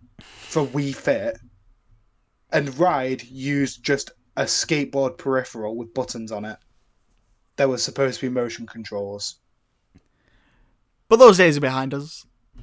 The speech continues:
Speaker 1: Yeah, hopefully.
Speaker 2: <laughs> Um,
Speaker 1: We've got hope with Tony Hawk's Pro Skater One and Two coming out at the end of the year, but God, it's gonna be bad.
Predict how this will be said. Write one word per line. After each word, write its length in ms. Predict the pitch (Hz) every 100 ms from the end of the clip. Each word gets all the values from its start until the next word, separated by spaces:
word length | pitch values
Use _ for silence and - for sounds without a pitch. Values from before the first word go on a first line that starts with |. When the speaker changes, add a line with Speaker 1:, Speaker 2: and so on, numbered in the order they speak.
| - _ _ _ - 160 147
Speaker 1:
Yeah, 160 | 143 98
hopefully. 640 | 160 - - 107 104 -
Speaker 2:
<laughs> 40 | _ _ _ _ _ - - - - - _ -
Um, 420 | 175 165 170 170
Speaker 1:
We've 100 | 180
got 200 | 175 196
hope 260 | 147 185 175
with 140 | 175
Tony 180 | 175 156
Hawk's 220 | 151 147
Pro 120 | - 147
Skater 260 | - 139
One 180 | 127 139
and 100 | 131
Two 220 | - 131
coming 180 | 113 120
out 120 | 117
at 60 | 117
the 100 | 120
end 100 | 113
of 80 | 110
the 60 |
year, 200 | 113 117 113
but 120 | 113 - _ _ _ -
God, 220 | 117 110
it's 160 | 107
gonna 180 | - 113
be 100 | 113
bad. 320 | 117 113 104